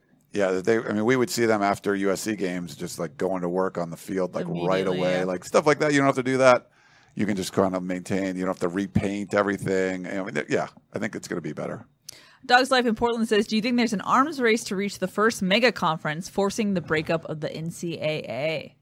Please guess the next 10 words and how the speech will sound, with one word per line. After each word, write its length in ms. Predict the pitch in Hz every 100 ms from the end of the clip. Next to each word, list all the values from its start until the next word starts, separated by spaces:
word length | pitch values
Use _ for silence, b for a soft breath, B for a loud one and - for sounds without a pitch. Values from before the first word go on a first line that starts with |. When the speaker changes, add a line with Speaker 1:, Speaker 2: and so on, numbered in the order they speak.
| _ _ _ - - -
Speaker 1:
Uh, 420 | 151 151 147 147 - _
I 80 | 151
don't. 200 | 165 139 _ _ _ _ _ -
I 40 |
mean, 140 | 113 113
there's 160 | 120
already 300 | 143 143 127
a 40 | 98
mega 240 | 107 98
conference, 640 | 90 87 87 95 101 -